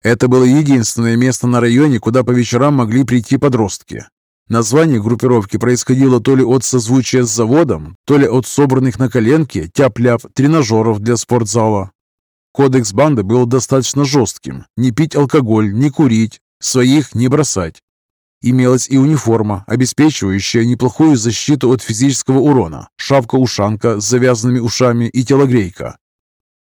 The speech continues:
"Леонид Семенович, физического урона? Серьезно? А запас манны значок теплоконтроля не увеличивал?" Вот точно такое же несерьезное отношение к методам тяп-ляповцев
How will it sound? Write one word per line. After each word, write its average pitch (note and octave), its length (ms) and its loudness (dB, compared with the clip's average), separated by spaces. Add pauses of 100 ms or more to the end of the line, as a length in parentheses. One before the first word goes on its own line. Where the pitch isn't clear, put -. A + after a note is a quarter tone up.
(140)
"Леонид D3 680 2
Семенович, B2 920 -2
физического D3 840 0
урона? D3+ 600 2 (120)
Серьезно? D3 800 2 (260)
А C#3 280 4
запас D3 580 0
манны D3+ 460 2
значок C#3+ 480 0
теплоконтроля D3+ 840 2
не D3 120 2
увеличивал?" D#3 840 2 (640)
Вот B2 320 0
точно D3 340 0
такое C3+ 440 2
же A2 100 -4
несерьезное B2 680 0
отношение B2 600 -2
к - 60 -16
методам A#2+ 500 0
тяп-ляповцев A#2+ 920 -2